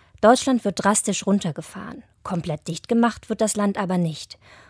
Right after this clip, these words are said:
Und dieser Unterschied ist wichtig.“ Es werden sich viele Fragen stellen, prognostiziert der Reutlinger Generalanzeiger. Nach der Wirksamkeit der Maßnahmen, ob Zeit vertan wurde oder ob überzogen wird.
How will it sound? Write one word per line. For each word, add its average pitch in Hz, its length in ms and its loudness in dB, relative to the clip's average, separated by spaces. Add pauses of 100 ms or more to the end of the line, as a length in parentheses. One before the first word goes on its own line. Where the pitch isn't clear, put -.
(120)
Und 208 200 0
dieser 262 280 4
Unterschied 185 520 -2
ist 220 220 -6
wichtig.“ - 520 -14 (1400)
Es 190 160 -2
werden 247 280 4
sich 226 200 0
viele 262 300 0
Fragen 196 400 0
stellen, 170 400 -2
prognostiziert 190 880 -4
der 180 100 -2
Reutlinger 180 440 0
Generalanzeiger. 175 960 -2 (840)
Nach 190 260 2
der 180 280 0
Wirksamkeit 185 580 0
der 170 80 0
Maßnahmen, 226 760 2 (100)
ob - 160 -14
Zeit 190 240 0
vertan 185 480 -2
wurde 185 400 0
oder 233 260 2
ob - 80 -2
überzogen 202 640 -4
wird. - 200 -16